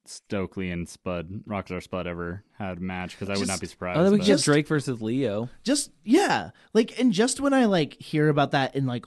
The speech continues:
Speaker 2: old, like, Attitude Era and before,
Speaker 3: Uh-huh.
Speaker 2: like, that kind of stuff, it's like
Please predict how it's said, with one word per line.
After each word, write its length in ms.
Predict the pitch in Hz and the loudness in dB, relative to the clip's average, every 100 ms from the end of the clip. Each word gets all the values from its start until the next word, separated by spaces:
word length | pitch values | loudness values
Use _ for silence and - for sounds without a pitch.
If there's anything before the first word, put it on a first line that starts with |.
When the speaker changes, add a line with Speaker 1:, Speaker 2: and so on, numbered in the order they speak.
| - | 0
Speaker 2:
old, 460 | 131 127 127 127 - _ - | 2 4 0 -4 -16 _ -8
like, 260 | 120 107 _ _ - | -6 -6 _ _ -8
Attitude 440 | 127 123 127 135 | -6 -4 -2 0
Era 360 | 127 127 127 120 | 0 0 0 0
and 280 | 123 127 113 - 127 | -2 -4 -4 -10 -8
before, 640 | 127 123 - 110 110 120 135 | -6 -4 -2 -2 0 0 0
Speaker 3:
Uh-huh. 160 | 120 | 2
Speaker 2:
like, 200 | 113 113 113 | 2 2 0
that 240 | 120 - | -2 -4
kind 220 | 151 139 | -2 -2
of 60 | 139 | -2
stuff, 340 | - 151 160 | 0 0 0
it's 120 | 123 | -4
like 160 | 127 113 | -6 -8